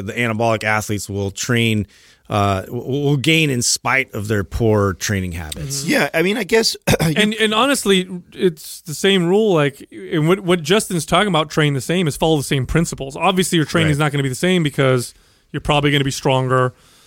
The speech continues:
Speaker 3: You'll probably have a faster recovery ability, so
Speaker 2: Yeah.
Speaker 3: you may be able to play with intensity a little differently,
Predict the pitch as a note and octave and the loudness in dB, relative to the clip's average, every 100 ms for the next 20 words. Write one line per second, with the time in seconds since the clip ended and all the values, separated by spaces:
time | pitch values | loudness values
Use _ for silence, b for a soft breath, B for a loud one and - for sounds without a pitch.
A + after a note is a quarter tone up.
0 | b b D3+ - C#3+ D3 C#3 C#3 B2+ C#3 | b b -4 0 0 2 2 0 2 0
1 | B2+ C3+ C3 C#3 C3 C3 C3 C3 D3 D3 | 0 -2 -2 0 0 2 0 0 2 2
2 | B2 C#3+ C#3+ D3 C#3 D3+ C3+ C3+ C3 D3 | 4 2 2 2 2 2 2 0 0 0
3 | C#3+ C#3 C3 B2+ C3 B2 C3+ B2+ | 2 2 2 2 0 0 0 0